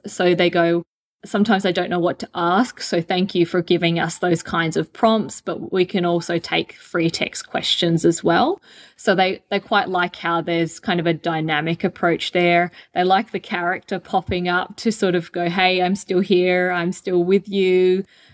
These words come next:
They like the emojis for sure. That's something that we've thought a lot about, including emojis in our text messages, because that's how people correspond anyway.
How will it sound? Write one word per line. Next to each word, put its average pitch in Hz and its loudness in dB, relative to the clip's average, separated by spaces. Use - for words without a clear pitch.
They 180 4
like 185 0
the 175 -2
emojis 170 0
for 202 0
sure. 175 2
That's 202 2
something 196 -2
that 175 -4
we've 180 0
thought 175 -4
a 175 -2
lot 165 0
about, 170 0
including 180 2
emojis 170 2
in 175 -4
our 170 0
text 170 -4
messages, 170 0
because 180 0
that's - 0
how 160 0
people 175 -4
correspond 165 -4
anyway. 156 -6